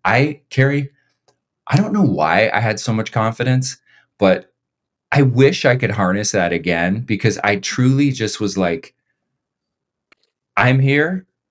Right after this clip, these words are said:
and I'm gonna convince everyone that I come in contact with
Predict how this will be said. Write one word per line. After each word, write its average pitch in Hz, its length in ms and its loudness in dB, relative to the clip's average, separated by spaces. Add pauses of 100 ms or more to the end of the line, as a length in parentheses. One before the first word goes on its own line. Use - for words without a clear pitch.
(340)
and 98 460 0 (100)
I'm 113 180 0
gonna 131 140 0
convince 101 440 -4
everyone 131 600 0
that 113 140 -6
I 104 120 -4
come 101 220 -6
in 98 100 -4
contact 101 480 -6
with 82 380 -10